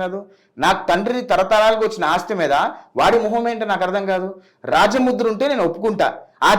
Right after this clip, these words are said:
దరిద్ర కొట్టు మొహం పొద్దున్న చేసుకున్న ఆ దరిద్ర కొట్టు మొహం నేను చూడాలా, వాడి మొహం నేను చూడాలా? నా భూమి పత్రం మీద వాడి మొహం ఎందుకు వేయాలి అని అడుగుతున్నా నేను. నేను కొనుక్కు-, నేను డబ్బులు పెట్టి కొనుక్కున్న భూమి,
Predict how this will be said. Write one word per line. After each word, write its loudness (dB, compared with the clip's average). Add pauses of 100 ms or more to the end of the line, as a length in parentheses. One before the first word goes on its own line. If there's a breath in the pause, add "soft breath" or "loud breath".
దరిద్ర 2
కొట్టు 0
మొహం 0
పొద్దున్న 0
చేసుకున్న -2
ఆ 4
దరిద్ర 0
కొట్టు 0
మొహం 0
నేను -2
చూడాలా, 4 (560)
వాడి 4
మొహం 4
నేను -2
చూడాలా? 4 (440 loud breath)
నా 6 (160)
భూమి 2
పత్రం 2
మీద 4
వాడి 4
మొహం 2
ఎందుకు -2
వేయాలి 4
అని 0
అడుగుతున్నా -2
నేను. -4 (840)
నేను 2
కొనుక్కు-, 2
నేను 2
డబ్బులు 4
పెట్టి 0
కొనుక్కున్న 2 (100)
భూమి, 0